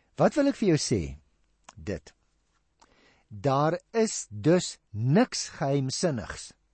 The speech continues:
aan die lering deur die Heilige Gees verbonde nie. Dit is nie asof ek in 'n glasbal kyk en geheime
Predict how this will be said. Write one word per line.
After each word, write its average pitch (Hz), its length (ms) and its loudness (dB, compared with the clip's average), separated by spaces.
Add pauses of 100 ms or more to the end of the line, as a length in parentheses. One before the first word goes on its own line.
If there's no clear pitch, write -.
(580)
aan 131 220 -2
die 127 120 0
lering 113 640 0 (240)
deur 107 280 -6
die 104 100 -4
Heilige 107 380 -8
Gees 101 240 -10
verbonde 85 480 -10
nie. 60 140 -20 (760)
Dit 175 320 6
is - 300 0
nie 226 320 2
asof 185 520 0
ek - 360 -2 (100)
in 156 140 -2
'n 160 80 0
glasbal 127 720 -4
kyk - 400 -4 (360)
en 139 260 0
geheime 165 720 2